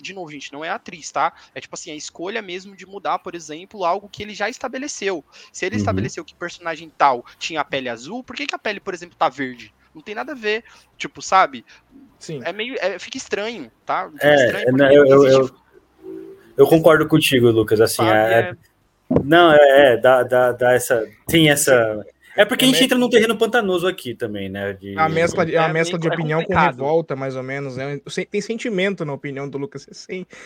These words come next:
Speaker 3: você
Speaker 2: <laughs>
Speaker 3: percebe isso, entendeu?
Speaker 1: Não dá, cara, eu não consigo me envolver com...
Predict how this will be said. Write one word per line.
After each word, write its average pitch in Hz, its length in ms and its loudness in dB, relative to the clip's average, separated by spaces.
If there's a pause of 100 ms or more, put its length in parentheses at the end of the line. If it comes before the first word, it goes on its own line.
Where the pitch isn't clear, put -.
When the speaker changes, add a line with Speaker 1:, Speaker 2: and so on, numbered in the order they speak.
(120)
Speaker 3:
você 156 160 -2
Speaker 2:
<laughs> 190 400 2
Speaker 3:
percebe 190 220 4 (140)
isso, 165 220 -4
entendeu? 151 360 -4
Speaker 1:
Não 302 140 -6
dá, 277 280 2
cara, 220 220 0
eu 202 40 -10
não 220 80 -6
consigo 277 360 -6
me 285 120 -8
envolver 262 340 -4
com... - 80 -6